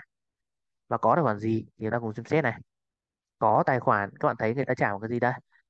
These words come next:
Trả một tiền mặt rồi. Vậy là giảm tiền mặt đi, có tài khoản một một một thôi. Dễ đúng không? Ok nhá. Đấy, chúng ta ghi nhận bao nhiêu thì chúng ta cùng xem này. Đây, các bạn biết rồi, giá đã bao gồm thuế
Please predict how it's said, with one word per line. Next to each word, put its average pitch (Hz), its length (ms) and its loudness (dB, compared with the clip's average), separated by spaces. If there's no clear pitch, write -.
Trả 117 100 0
một 104 120 -8
tiền 113 120 -4
mặt 117 180 0
rồi. 123 380 4
Vậy - 100 0
là 113 80 0
giảm 107 180 -2
tiền 113 120 -10
mặt 120 160 -2
đi, 147 260 0
có 110 80 0
tài 143 60 0
khoản 107 120 -2
một 110 80 -4
một 113 80 -2
một 117 200 -2
thôi. 143 200 4
Dễ 131 180 2
đúng 131 120 0
không? 139 140 2
Ok 127 140 -4
nhá. 143 280 0
Đấy, 117 160 -4
chúng 127 60 0
ta 135 100 0
ghi 143 120 2
nhận 143 140 -4
bao 135 100 2
nhiêu 143 240 4
thì 123 80 2
chúng 117 60 0
ta 117 40 0
cùng 110 140 -8
xem 123 200 0
này. 113 100 -2
Đây, 120 140 2
các 160 80 2
bạn 139 80 -2
biết 160 100 4
rồi, 123 220 2
giá 117 260 0
đã 165 120 2
bao 175 120 6
gồm 131 180 2
thuế 110 300 2